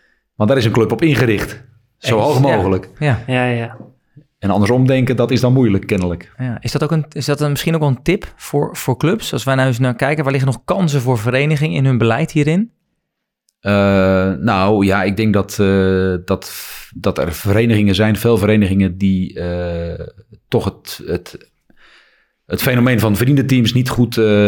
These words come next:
Speaker 1: herkennen. En dat, heel veel, dat er te veel uitstroom is. En je moet, je moet daar gewoon go-, goede mensen op hebben. En die moet je natuurlijk ook wel hebben, die daar eager op zijn. En die dat, die dat, eh,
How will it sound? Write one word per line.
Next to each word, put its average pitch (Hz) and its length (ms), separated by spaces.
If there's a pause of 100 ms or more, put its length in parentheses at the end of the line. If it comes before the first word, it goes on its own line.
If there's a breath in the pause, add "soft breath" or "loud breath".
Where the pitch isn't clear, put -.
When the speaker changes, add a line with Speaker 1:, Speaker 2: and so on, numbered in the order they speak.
(340)
Speaker 1:
herkennen. 90 720 (460)
En 87 80
dat, 90 160
heel 107 140
veel, 95 180
dat 98 160
er 95 160
te 135 120
veel 101 220
uitstroom 90 400
is. 85 160
En - 100
je 98 80
moet, 127 220
je 143 100
moet 165 80
daar 143 100
gewoon 127 200
go-, - 240
goede 160 260
mensen 170 280
op 127 100
hebben. 113 420
En 113 80
die 120 100
moet 135 140
je - 60
natuurlijk 127 280
ook 113 80
wel 107 100
hebben, 139 400 (180 loud breath)
die 120 100
daar 113 120
eager 170 300
op 113 160
zijn. 107 440 (400 loud breath)
En 104 100
die 117 100
dat, 104 140 (140)
die 123 120
dat, - 300
eh, 95 260